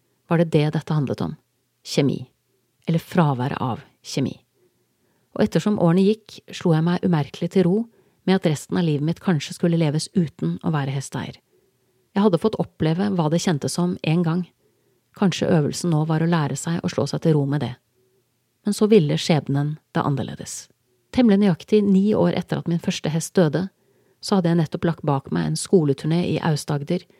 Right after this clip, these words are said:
med Den kulturelle skolesekken og romanen min, da min kulturkontakt ringte og spurte om jeg kunne ta et lite oppdrag til. Det var en skole til i distriktet som ønsket besøk,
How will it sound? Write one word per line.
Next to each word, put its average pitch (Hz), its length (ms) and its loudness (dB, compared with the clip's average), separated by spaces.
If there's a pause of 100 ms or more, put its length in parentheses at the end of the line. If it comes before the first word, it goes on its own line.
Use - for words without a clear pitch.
(240)
med 151 160 0
Den 160 100 -2
kulturelle 160 400 0
skolesekken 151 640 -2
og 156 160 -2
romanen 139 320 -2
min, 151 160 -4 (880)
da 185 80 2
min 180 160 2
kulturkontakt 190 720 0
ringte 147 320 -2
og - 160 -4
spurte 147 400 0
om 160 140 -2
jeg 156 80 -2
kunne 175 180 -4
ta 143 160 -4
et - 80 -8
lite 151 240 -2
oppdrag - 400 -8
til. - 160 -6 (1040)
Det 175 80 4
var 180 160 4
en 170 160 2
skole 170 320 0
til 208 240 2
i 180 80 0
distriktet - 480 -4
som 180 80 0
ønsket 147 320 -2
besøk, - 460 -6